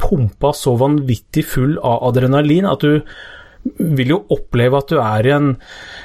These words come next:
eh, ja, drømmeverden er kanskje feil å si, men altså, du er i en annen tilstand. Så jeg bare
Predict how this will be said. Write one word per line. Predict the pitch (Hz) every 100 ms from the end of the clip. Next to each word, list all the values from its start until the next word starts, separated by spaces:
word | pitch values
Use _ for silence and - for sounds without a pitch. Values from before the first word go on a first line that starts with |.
| -
eh, | - - - - - 143 135 - - -
ja, | - - - - - 127 123 113 120
drømmeverden | 127 135 139 117 117 117 139
er |
kanskje | 135 135
feil | - 120 139
å |
si, | 185
men | 165
altså, | 151
du |
er | 151
i | 156
en | -
annen | 120 127 156 135 -
tilstand. | 120 104 - 170 220 - - - - - - -
Så | - 175
jeg | 170 170 170
bare | 170 165